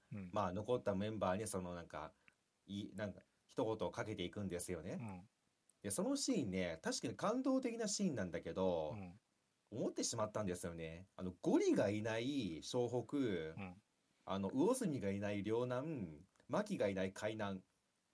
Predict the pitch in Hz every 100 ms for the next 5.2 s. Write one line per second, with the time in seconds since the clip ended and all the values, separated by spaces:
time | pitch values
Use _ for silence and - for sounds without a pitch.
0 | _ 160 285 294 202 - 165 214 175 151
1 | 92 92 - - 160 143 160 151 - 113
2 | 107 87 370 - 359 220 202 - 381 466
3 | 220 285 294 - 277 - - 311 160 160
4 | 170 175 175 - 160 165 165 165 160 165
5 | 170